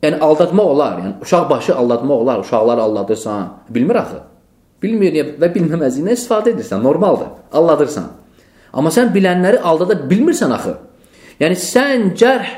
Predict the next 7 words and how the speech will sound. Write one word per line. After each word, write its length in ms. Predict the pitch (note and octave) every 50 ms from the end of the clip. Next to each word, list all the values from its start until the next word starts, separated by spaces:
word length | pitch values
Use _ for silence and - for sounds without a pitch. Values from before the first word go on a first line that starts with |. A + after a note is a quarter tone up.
| - - - _ _ _ _ _ _ _ _ _ F3+
mufassal 600 | F#3 F3+ F#3 - B3+ A#3+ - - - F3 E3 D3 C#3+
deyəndə 460 | E3 F3 E3+ E3+ F3 F#3 A3 C#4 D4 C4+ - - - - - - _
Şeyx 300 | - - - - F3+ F#3+
Rabinin 360 | F#3+ G3 G3 F#3 G3+ A3+ B3 G#3
cərhini 380 | G#3+ G3 F3+ E3+ F3 F#3+ G#3
nəzərdə 300 | F#3+ D3 C3 G2+ G2+ G2 -
tutursan. 460 | - - F#2+ - - F#2+ E2 D2